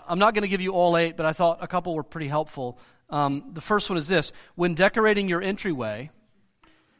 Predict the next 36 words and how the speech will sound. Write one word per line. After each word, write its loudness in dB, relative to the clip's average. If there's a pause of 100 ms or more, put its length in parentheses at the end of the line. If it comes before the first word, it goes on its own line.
so -14
those -2
of -2
you 2
who 2
have 8
an 0
entryway, -2 (380)
you 0
should, 2 (320)
you 0
should 0
reinvent 0
traditional 0
red 2
and -4
green -2
hues, -2 (420)
'cause -8
nobody 0
needs -2
that. -2
We've -4
been -4
doing -2
that -2
for -8
years. -2 (440)
By 8
pairing 2
them 0
with -4
metallic -2
and -8
textural -4
accents. -6